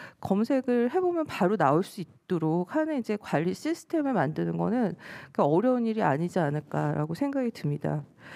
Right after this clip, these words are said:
그래서 그런 것들이 지금 좀 관리 감독을 해, 바로 이제, 어, 효-, 효용이 있을 수 있는 것 같고요. 그다음에 출입국 관리 관련해가지고는 이게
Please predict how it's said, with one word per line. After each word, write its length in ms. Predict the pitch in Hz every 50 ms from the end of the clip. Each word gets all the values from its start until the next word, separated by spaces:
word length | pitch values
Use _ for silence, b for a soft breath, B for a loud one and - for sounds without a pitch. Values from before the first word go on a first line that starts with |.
| B B
그래서 180 | B - - 214
그런 360 | - - 214 226 262 262 262
것들이 460 | 254 247 - - - 226 214 226 220
지금 340 | - - - 185 196 196 196
좀 160 | - 202 196
관리 320 | 185 - 165 151 156 180
감독을 480 | 180 185 180 180 - 170 170 180 196 220
해, 80 | 285 285 - - _ _ - - - - - _ _
바로 320 | - - 165 160 185 196 185
이제, 380 | 170 156 160 - 160 165 165 165 B B B B B B
어, 160 | - - 165 170
효-, 300 | - - 302 302 294 - - -
효용이 440 | 330 320 320 311 302 277 262 254 214
있을 360 | 151 151 147 - - - 208
수 180 | - - - 220
있는 280 | 190 156 160 170 175
것 100 | 175 190
같고요. 540 | - 139 139 - - - 151 196 220 196 180 B B B B B B B
그다음에 320 | _ - 220 214 214 220 214
출입국 500 | - - - 427 440 403 - 370 359 -
관리 280 | 294 277 262 247 240
관련해가지고는 920 | 226 165 151 151 160 180 180 180 175 170 170 165 - 180 170 175 175 170
이게 380 | 151 147 151 - - 190 185